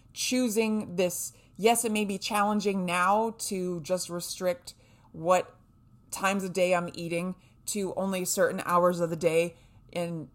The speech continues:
you know, challenging myself to, you know, maybe step away from having as many servings of sweets and, like, uh,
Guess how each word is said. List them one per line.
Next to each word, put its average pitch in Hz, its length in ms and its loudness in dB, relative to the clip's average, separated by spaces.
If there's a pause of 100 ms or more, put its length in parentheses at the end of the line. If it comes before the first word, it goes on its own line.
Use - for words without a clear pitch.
you 214 60 -6
know, 180 140 0
challenging 196 500 0
myself 202 500 -2
to, 208 640 -4
you 196 160 -4
know, 180 340 2
maybe 202 400 -2
step 220 340 0
away 214 320 0
from 196 240 -4
having 185 500 -2 (240)
as 170 260 0
many 180 380 -2
servings 180 600 -2 (100)
of 165 420 2 (480)
sweets - 580 -4 (100)
and, 170 400 -2
like, 156 400 -2
uh, 147 320 2